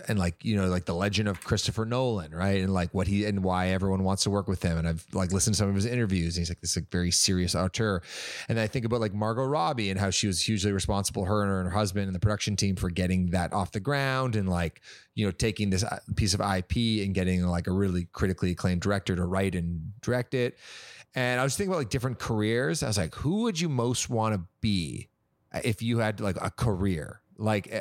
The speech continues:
you know, in terms, whether acting or directing or both, you know, it's like, is there somebody that, that sticks out? Because I listened to an interview, I'll, I can start,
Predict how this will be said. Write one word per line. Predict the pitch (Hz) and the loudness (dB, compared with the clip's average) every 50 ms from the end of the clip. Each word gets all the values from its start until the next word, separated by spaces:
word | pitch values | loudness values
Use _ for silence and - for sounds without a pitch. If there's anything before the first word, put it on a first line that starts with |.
| - - - | -8 -6 -4
you | 127 117 113 | 0 0 2
know, | 104 98 95 | 2 2 2
in | 98 98 | 2 2
terms, | 98 120 117 123 117 120 123 | 0 0 0 0 0 0 0
whether | 123 117 110 101 | 2 0 0 0
acting | 104 117 120 123 120 - - 117 113 110 110 | -2 -2 -2 -2 -4 -2 -2 0 0 0 0
or | 107 101 101 95 | 0 0 0 0
directing | 92 101 101 98 98 - - 107 98 95 95 95 92 90 90 - - - - - - - - - - - | 2 2 2 2 0 0 0 0 2 2 2 4 2 2 0 0 -4 -18 -18 -18 -16 -16 -16 -16 -10 -4
or | 120 107 101 98 95 92 92 85 82 80 - - | -2 0 2 2 2 2 0 -2 -4 -6 -4 -2
both, | 104 101 101 101 - - - - - - | 0 2 2 0 0 -2 -6 -8 -10 -6
you | 123 110 107 | -2 0 2
know, | 101 98 | 2 2
it's | 95 - | 2 0
like, | 117 101 | 0 0
is | 110 | 0
there | 135 135 | 0 0
somebody | - - 139 127 131 127 | 0 0 0 0 -2 0
that, | 113 117 107 104 - - 101 | 0 0 -2 -2 -4 -2 0
that | 104 98 - | 0 2 2
sticks | - - 110 - 117 | 2 0 2 0 0
out? | 107 98 | 2 2
Because | - - 139 110 127 | 2 2 2 -2 0
I | 117 117 127 139 | 0 0 2 2
listened | 156 165 156 - 165 143 | 2 0 0 -2 -2 -2
to | 135 | -2
an | 127 | 0
interview, | 123 127 120 117 123 117 110 110 107 98 _ _ - | 0 0 0 2 2 2 2 2 0 -2 _ _ -2
I'll, | 107 110 131 | 0 0 0
I | 110 107 107 | 2 0 0
can | - 110 | 0 0
start, | 95 - - 110 95 90 78 | -2 0 0 2 2 2 0